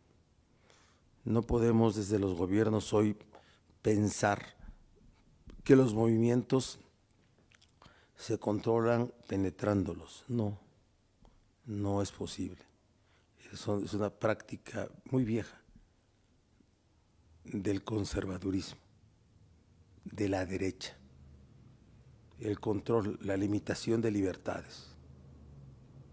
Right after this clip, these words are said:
La limitación de libertades. Yo no voy a opinar sobre la permanencia en los cargos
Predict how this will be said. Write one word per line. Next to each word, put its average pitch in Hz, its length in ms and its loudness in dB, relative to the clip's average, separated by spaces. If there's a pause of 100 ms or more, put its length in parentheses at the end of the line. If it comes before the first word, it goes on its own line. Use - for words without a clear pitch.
(240)
La 107 100 2
limitación 107 640 0
de 123 100 0
libertades. 107 840 -4 (1300)
Yo 143 120 0
no 214 220 4
voy 110 240 2
a 107 40 6
opinar 101 400 -2
sobre 90 540 -4
la 95 140 -6
permanencia 95 680 -4
en 98 80 -4
los 92 180 -6
cargos 98 580 -2